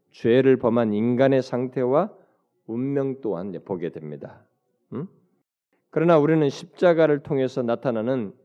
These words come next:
인간에 대한 궁극적인 진리, 곧 하나님의 아들 예수 그리스도를 죽게 하시면서까지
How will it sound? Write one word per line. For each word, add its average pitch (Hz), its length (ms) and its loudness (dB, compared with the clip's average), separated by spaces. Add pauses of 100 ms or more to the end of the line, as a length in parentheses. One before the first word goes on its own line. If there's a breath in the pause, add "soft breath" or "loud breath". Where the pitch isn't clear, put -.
인간에 160 580 0
대한 160 340 -2 (640)
궁극적인 160 1200 0 (140)
진리, 123 640 0 (1080)
곧 131 200 0
하나님의 170 540 6
아들 147 260 4
예수 165 380 4
그리스도를 151 480 0
죽게 - 340 -6
하시면서까지 135 1300 -2